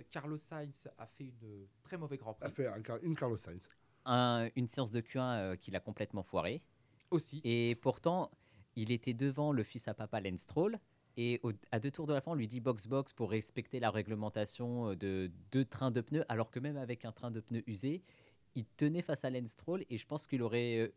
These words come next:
Speaker 3: obtenu le point de la dixième place, mais après, euh,
Speaker 1: Peut-être,
Speaker 3: ils ont
Speaker 1: mais, mais surtout, c'est
Speaker 2: Ouais,
Speaker 1: que
Speaker 2: mais
Speaker 1: voilà,
Speaker 2: c'est
Speaker 1: il y a, il y a eu
Speaker 2: Ferrari.
Speaker 1: aussi par contre des stratégies, euh,
Speaker 3: Décalées
Speaker 1: d'é-,
Speaker 3: aussi.
Speaker 1: d'écuries, euh, mais même, bon, beaucoup d'écuries, euh, ce dernier Grand Prix un peu incompréhensible.
Speaker 3: Mm.
Speaker 1: Euh,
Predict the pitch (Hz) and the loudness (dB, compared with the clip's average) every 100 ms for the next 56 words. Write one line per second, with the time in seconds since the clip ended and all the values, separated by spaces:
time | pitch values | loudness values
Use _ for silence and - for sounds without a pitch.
0 | _ 131 - 135 147 143 - 139 135 131 | _ -6 0 2 6 4 4 2 4 4
1 | 113 107 95 101 110 98 127 127 113 92 | 6 4 4 2 -2 0 -4 -2 -2 -2
2 | 85 - 104 107 104 175 180 175 170 165 | -2 -4 -4 -2 -2 -2 -4 -6 -6 -6
3 | 170 165 156 - - 180 - 98 139 143 | -8 -8 -10 -10 -14 -12 -10 -6 -4 -2
4 | 156 143 143 151 147 - 151 139 156 143 | -2 -2 0 0 -2 -6 -6 -6 -8 -10
5 | - 135 139 120 156 143 131 123 120 110 | -10 -10 -8 -8 -4 -4 -4 -4 -4 -4
6 | 110 110 107 113 110 101 95 147 160 160 | 0 0 6 6 6 2 -2 -4 -4 -4
7 | 131 123 135 156 135 135 110 135 165 156 | -4 -6 -6 -4 -4 -6 -6 -10 -6 -8
8 | - 147 170 147 127 - 135 131 131 135 | -6 -8 -4 -4 -4 -6 -8 -6 -6 -6
9 | - 139 - 139 - 131 131 117 180 180 | -6 -8 -6 -8 -8 -12 -12 -12 -12 -14
10 | - - 104 123 - - 143 | -14 -10 -10 -12 -10 -2 -2